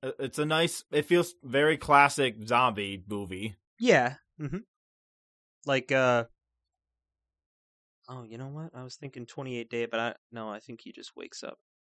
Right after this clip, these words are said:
Speaker 2: Yeah, you can just tell, you, you know what's, what's gonna happen. Um,
Speaker 1: Right.
Speaker 2: and there are, like, a few hints throughout. Oh, that old lady.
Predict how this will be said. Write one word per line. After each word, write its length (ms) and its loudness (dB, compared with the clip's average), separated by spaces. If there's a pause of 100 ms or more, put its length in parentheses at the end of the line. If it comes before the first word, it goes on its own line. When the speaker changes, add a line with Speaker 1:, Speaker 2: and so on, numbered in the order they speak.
(380)
Speaker 2:
Yeah, 200 -8
you 180 -4
can 140 -2
just 180 -2
tell, 380 10
you, 180 -6
you 140 0
know 220 6
what's, 340 4
what's 200 -6
gonna 220 2
happen. 520 0 (420)
Um, 60 -6
Speaker 1:
Right. 300 4
Speaker 2:
and 100 0
there 180 8
are, 80 6
like, 180 2 (180)
a 40 -20
few 240 -6
hints 220 -6
throughout. 440 -2 (440)
Oh, 120 4
that 180 6
old 200 4
lady. 380 2